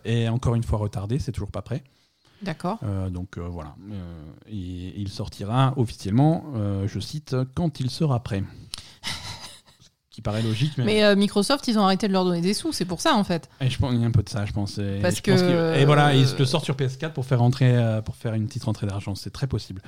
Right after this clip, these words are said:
Speaker 2: Parce que mettre, euh, cinq ans pour faire un D L C, euh, c'est un peu chaud, donc, euh, Cuphead deux, on risque de se l'accrocher grave.
Speaker 1: Et faut le budget, hein.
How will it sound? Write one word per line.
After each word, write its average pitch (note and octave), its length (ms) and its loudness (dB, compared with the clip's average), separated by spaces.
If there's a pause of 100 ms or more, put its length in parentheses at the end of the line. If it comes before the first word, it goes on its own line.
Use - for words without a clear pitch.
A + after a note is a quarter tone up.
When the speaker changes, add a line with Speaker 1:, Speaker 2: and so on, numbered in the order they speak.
(100)
Speaker 2:
Parce F3 160 -2
que G3 100 0
mettre, G3 340 2
euh, F3 840 2
cinq G3+ 320 0
ans A#3 120 2
pour A3 140 -2
faire F#3+ 120 0
un F3 100 0
D F3 80 0
L F3 140 0
C, C#4 340 0
euh, F3 500 0
c'est F3 140 -4
un E3+ 80 0
peu F#3+ 100 0
chaud, D4+ 300 2
donc, F#3+ 260 2
euh, F3+ 80 2
Cuphead F#3 400 0
deux, G3+ 160 4
on F#3+ 120 4
risque E3+ 240 -4
de E3+ 100 -2
se - 100 -4
l'accrocher E3+ 400 -2
grave. G#3 380 2
Speaker 1:
Et G#2+ 40 0
faut - 200 -2
le A2 80 0
budget, G2+ 380 -2
hein. G2 100 0